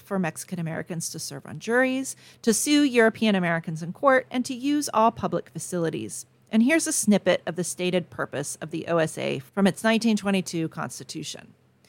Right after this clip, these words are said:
"We declare it the duty of citizens of the United States of Mexico or Spanish extraction to use their influence in all the fields of social, economic, and political action to secure the fullest possible enjoyment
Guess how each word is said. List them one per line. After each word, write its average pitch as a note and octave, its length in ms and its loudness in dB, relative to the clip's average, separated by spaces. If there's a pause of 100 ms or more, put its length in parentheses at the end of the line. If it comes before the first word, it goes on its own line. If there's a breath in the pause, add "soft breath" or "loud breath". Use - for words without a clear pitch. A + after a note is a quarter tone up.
(360 soft breath)
"We B3+ 180 4
declare A#3+ 400 4
it - 120 2
the F3 80 -4
duty B3+ 460 -6
of F3 120 -2
citizens C4 640 -2
of A3+ 120 -4
the F#3+ 80 -4
United E3+ 340 -2
States - 500 -8
of E3 140 -6
Mexico G3 720 0 (200 soft breath)
or D#3+ 80 -4
Spanish G#3 480 0
extraction D#3+ 720 -4 (220 soft breath)
to G#3+ 100 -4
use C#4 400 0
their C#4+ 180 4
influence F#3+ 560 -2
in F#3 220 -6
all G3 240 4
the G#3+ 100 -2
fields E3+ 440 -4
of - 120 -20
social, G#3 600 -2
economic, E3+ 680 -4
and E3+ 160 -4
political G#3 500 -2
action E3 520 -8 (240 soft breath)
to F#3+ 140 -6
secure A#3+ 520 0
the G#3+ 80 0
fullest B3 460 0
possible G#3+ 480 -2
enjoyment E3 500 -2